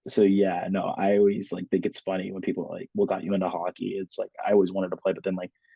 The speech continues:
seeing, like, the World Juniors and then meeting or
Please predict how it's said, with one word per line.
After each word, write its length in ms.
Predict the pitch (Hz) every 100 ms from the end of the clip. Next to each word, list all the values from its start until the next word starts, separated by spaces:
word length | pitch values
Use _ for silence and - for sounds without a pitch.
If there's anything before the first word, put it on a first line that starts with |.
| _
seeing, 500 | - - 110 98 90
like, 240 | 90 92 - -
the 80 |
World 280 | 98 95 92
Juniors 440 | 92 98 92 90 90
and 100 | 92
then 160 | 90
meeting 460 | 92 95 98 98 90 _ _ _ _ _ _
or 260 | - 95